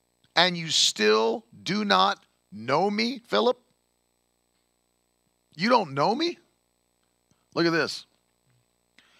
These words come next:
"Whoever has seen me has already seen the Father." Oh, hallelujah. Hallelujah.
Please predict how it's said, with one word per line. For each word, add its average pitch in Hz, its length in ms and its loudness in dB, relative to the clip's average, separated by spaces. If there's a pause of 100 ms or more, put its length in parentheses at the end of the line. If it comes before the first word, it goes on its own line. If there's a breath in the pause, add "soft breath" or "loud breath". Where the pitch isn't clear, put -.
(340 soft breath)
"Whoever 247 440 4
has 196 180 2
seen 220 380 -2
me 254 420 0 (1000 soft breath)
has 220 300 2
already 233 420 2
seen 285 380 -2
the 165 80 0
Father." 101 540 0
Oh, 131 220 0
hallelujah. 104 720 -2 (960)
Hallelujah. 143 920 -4